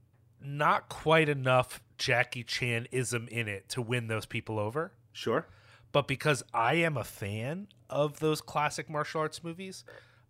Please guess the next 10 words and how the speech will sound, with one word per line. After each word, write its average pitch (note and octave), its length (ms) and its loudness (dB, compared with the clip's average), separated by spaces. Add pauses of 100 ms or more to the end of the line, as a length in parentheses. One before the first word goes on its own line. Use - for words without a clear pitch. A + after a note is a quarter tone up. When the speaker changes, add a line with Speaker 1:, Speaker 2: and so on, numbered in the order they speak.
Speaker 1:
I C#3 160 10
really A#2+ 520 0
enjoyed G2 340 -6
this - 180 -16
movie. - 220 -20 (260)
I A2+ 180 0
thought A#2+ 320 0
it G2+ 120 -10
was G#2 240 -10
great. F#2 400 -14